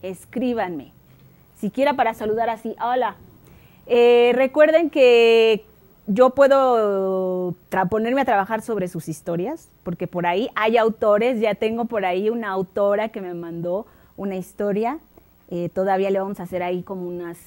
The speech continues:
unos arreglitos. Y bueno, he tenido charla con otros, otros chicos, chicos de, de las secundarias.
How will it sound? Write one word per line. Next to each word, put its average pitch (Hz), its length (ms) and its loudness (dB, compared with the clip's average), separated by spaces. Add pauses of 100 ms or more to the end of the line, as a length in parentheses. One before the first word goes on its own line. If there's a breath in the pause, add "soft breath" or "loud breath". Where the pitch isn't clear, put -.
(320)
unos 180 260 -12
arreglitos. 208 640 -6 (840 soft breath)
Y 262 100 6
bueno, 403 420 2
he 415 60 0
tenido 359 400 -2
charla 339 380 -2
con 262 240 -6
otros, 294 320 -8
otros 269 320 -10
chicos, 294 380 -8 (120)
chicos 285 340 -6
de, 180 380 -4
de 175 160 -8
las 160 240 -8
secundarias. 185 880 -8